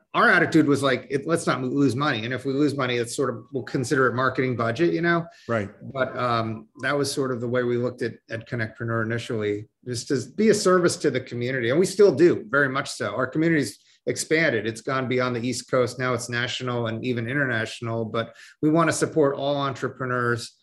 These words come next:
Speaker 1: um, in whatever way they, they have. You know, we have our alumni network, so we have, um, Slack channels for them. We have a Slack channel for our community. We, uh, we put their videos up on our YouTube channel. We support these guys with master classes.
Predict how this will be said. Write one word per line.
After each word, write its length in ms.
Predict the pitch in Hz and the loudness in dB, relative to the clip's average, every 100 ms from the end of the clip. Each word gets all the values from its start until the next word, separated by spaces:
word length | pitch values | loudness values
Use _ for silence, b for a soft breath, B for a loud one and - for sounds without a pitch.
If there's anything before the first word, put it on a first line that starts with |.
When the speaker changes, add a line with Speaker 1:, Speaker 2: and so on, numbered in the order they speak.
| b b _ - | b b _ -6
Speaker 1:
um, 400 | 117 110 110 - | -2 -2 -4 0
in 180 | 175 175 | 4 6
whatever 340 | 175 180 170 | 6 4 4
way 240 | 165 160 151 | 4 4 4
they, 320 | 143 135 - | 2 0 -4
they 160 | 131 127 | -6 -4
have. 320 | 120 117 98 | -2 -4 -4
You 80 | 123 | -4
know, 100 | 120 | -2
we 120 | 123 | 0
have 140 | 135 127 | 0 0
our 220 | 123 120 | 0 0
alumni 380 | 131 139 135 131 | -2 -4 -4 -2
network, 480 | 127 120 123 120 | -2 -2 -4 -4
so 160 | - 123 | -4 -2
we 120 | 120 | 0
have, 280 | 123 113 110 - | 0 -2 -2 -8
um, 360 | 113 110 104 104 | -8 -6 -8 -12
Slack 320 | - 143 135 | -6 -2 -2
channels 380 | - 135 135 117 | 0 -2 -2 -4
for 120 | - | -2
them. 380 | 127 127 127 117 b b b _ | 0 0 -2 -8 b b b _
We 80 | 127 | -2
have 80 | 120 | -2
a 40 | |
Slack 260 | 120 139 127 | 0 -2 0
channel 220 | 139 127 | 0 -2
for 160 | 123 123 | 0 0
our 80 | |
community. 800 | 117 123 127 131 127 123 123 117 | 0 -4 -4 -2 0 0 0 -2
We, 280 | 117 113 110 | -2 -2 0
uh, 160 | 107 101 110 | -2 -4 -6
we 80 | |
put 180 | 117 143 | -4 0
their 100 | 139 | 0
videos 460 | 117 131 127 127 117 | 2 0 2 0 0
up 160 | 120 | -2
on 100 | 120 | -4
our 100 | 110 | -4
YouTube 440 | 107 127 - 131 113 _ | -4 -4 -2 -2 -4 _
channel. 460 | - 139 123 123 120 | -10 -6 -4 -2 -2
We 300 | 110 113 110 | 0 0 -2
support 460 | 110 117 - 131 120 | -4 -10 -4 -2 -2
these 180 | 123 | -4
guys 400 | 113 123 117 107 - b b b | -4 -2 0 -2 -8 b b b
with 160 | - 120 | -6 -2
master 360 | 131 127 - 120 | 0 -2 -2 -4
classes. 640 | 139 117 - 160 156 - | -2 -2 -2 -6 -8 -12